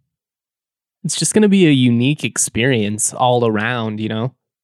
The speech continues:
Only eight games, that's, that's obviously different, no fans.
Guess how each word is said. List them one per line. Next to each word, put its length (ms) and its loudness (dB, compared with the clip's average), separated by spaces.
Only 300 4
eight 200 0
games, 480 -2
that's, 260 -2
that's 240 -4
obviously 400 -2
different, 340 -2
no 140 0
fans. 680 -4